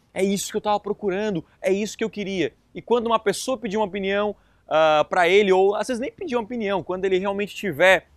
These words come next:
ah, interessado em falar pra alguém, vai ficar interessado, porque quando você tem algo que, é, um, você tem algo na sua mão que é muito bom,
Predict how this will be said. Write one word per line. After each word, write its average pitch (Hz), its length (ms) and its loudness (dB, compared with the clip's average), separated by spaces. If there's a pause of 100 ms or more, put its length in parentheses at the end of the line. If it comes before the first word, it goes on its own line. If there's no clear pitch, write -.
(180)
ah, 151 160 2
interessado 214 800 -4
em 190 80 -6
falar 180 260 -2
pra 175 100 -4
alguém, 165 160 -4
vai 190 120 0
ficar 214 280 -8
interessado, 185 400 -4
porque 156 200 -12
quando 208 280 -4 (520)
você 160 180 -8
tem 180 140 -2
algo 180 280 4
que, - 180 -8
é, 151 120 2
um, 160 320 -10
você 160 220 -8
tem 185 180 -2
algo 180 220 0
na 170 80 -4
sua 165 200 -6
mão 156 220 -8
que 151 100 -8
é 160 40 -4
muito 175 420 -6
bom, 156 460 0